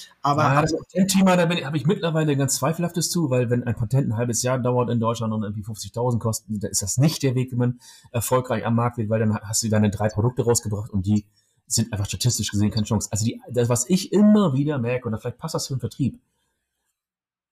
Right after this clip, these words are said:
Speaker 2: ähm, wir nennen das mal Rapid Fire, also einfach raus, ballern,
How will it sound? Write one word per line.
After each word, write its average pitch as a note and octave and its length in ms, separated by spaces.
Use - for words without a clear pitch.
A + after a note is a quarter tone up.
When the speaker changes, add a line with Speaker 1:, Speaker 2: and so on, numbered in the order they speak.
Speaker 2:
ähm, G2+ 440
wir G#2 80
nennen C3 120
das B2 100
mal A2 140
Rapid B2+ 260
Fire, G#2 480
also G2+ 460
einfach B2+ 720
raus, G#2 580
ballern, G#2+ 600